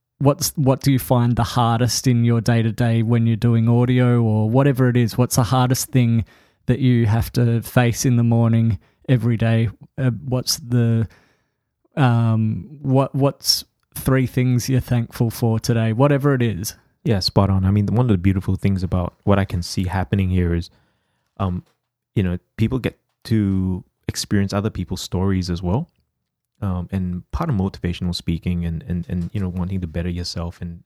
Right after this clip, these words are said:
Speaker 2: wanting to get yourself out of a particular or into a particular headspace, it is about refining your story. It is about, you know, championing your own story. And if you can find a community of people who, you know, when people say misery loves company, yeah, well, there's a flip,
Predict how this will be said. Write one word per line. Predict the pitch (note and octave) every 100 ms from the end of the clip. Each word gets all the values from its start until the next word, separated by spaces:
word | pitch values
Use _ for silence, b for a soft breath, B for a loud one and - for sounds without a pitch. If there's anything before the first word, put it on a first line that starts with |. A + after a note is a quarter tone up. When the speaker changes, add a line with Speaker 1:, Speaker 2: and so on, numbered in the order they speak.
| _
Speaker 2:
wanting | - F#2+ F#2
to |
get | F#2 -
yourself | F2+ - F#2+
out | F#2 F#2
of | F2
a | E2+ E2+
particular | - - F#2+ - F#2 F2+ F2 _ _ _ _ _ _
or | F#2+
into | G2+ G#2
a | F#2+
particular | F2 G2 F2+
headspace, | E2 F#2+ - - E2+ D#2+ - _ _ _ _ _ _ _
it | A2+
is | C#3+ C#3+
about | G#2 D#2+ - _ _ -
refining | F#2 - F#2 F#2 F2
your | E2+
story. | - F2+ E2 E2
It | F#2
is | C3+
about, | B2 G#2 F2+ D2 _
you | G#2+
know, | F2+ F2+ -
championing | - A2+ C3 C3 B2
your | A2
own | G2 F#2+
story. | - F#2 F2+ F2+ E2 _ _ _ _ _ _
And | - G#2+
if | G#2
you | C#3+
can | D#3 C3 G2 E2 - _ _
find | - G#2 G2+
a |
community | - F2 F#2+ G2+
of | E2+
people | - E2+ F2 E2+ -
who, | F#2 E2+ - _ _ _ _ _ -
you | D3+
know, |
when | E3+
people | B2+ C3+
say | B2+
misery | F#2+ F#2 G2+ G2+
loves | F#2 F#2+ -
company, | - F#2+ A#2 A#2 A#2+
yeah, | -
well, | G#2 G#2+
there's | A2 A2
a |
flip, | F#2 - C#3+ -